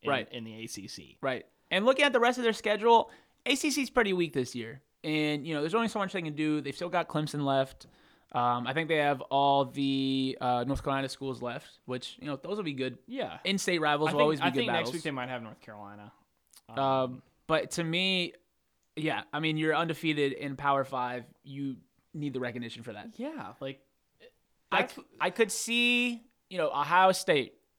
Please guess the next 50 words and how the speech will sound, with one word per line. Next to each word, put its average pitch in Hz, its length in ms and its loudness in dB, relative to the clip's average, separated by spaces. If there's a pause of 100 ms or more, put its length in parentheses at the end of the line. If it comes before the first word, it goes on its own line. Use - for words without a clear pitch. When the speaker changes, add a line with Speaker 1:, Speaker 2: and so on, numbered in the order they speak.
(360)
Speaker 2:
their 139 140 2
only 160 260 2
loss 151 340 4
was 147 140 -8
to 151 80 -8
Oregon. 131 560 -8
Speaker 1:
Who's 175 280 -2
right 147 300 0
behind 127 440 -2
them 95 100 -14
in 92 80 -16
the 92 60 -18
poll. - 160 -14
Speaker 2:
Right? 135 280 -6 (140)
You 151 80 -8
Speaker 1:
Yeah. 143 60 -2
Speaker 2:
know, 139 260 0
something 165 220 -2
like 156 140 2
that. 151 300 0
I 180 220 8
imagine 190 520 2
Oklahoma's 160 480 0
gonna 160 160 -6
take 165 200 -6
a 151 40 -4
loss 151 280 -2
at 147 60 -16
some 160 180 -4
point. 165 340 -2 (320)
Could 175 180 0
be 190 180 -2
to 180 160 -2
the 175 80 0
Cowboys, 175 420 4
Oklahoma 156 340 -2
State. 170 380 -2 (540)
I 151 100 -2
Speaker 1:
Yeah, 160 140 2
Speaker 2:
could 160 80 2
Speaker 1:
I 160 40 0
Speaker 2:
see 165 120 -2
Speaker 1:
think 170 120 8
Speaker 2:
an 170 60 4
argument 151 600 6
that 127 100 -4
a 123 60 -2
one-loss 131 400 -6
Oklahoma 131 560 -6
is 113 260 -10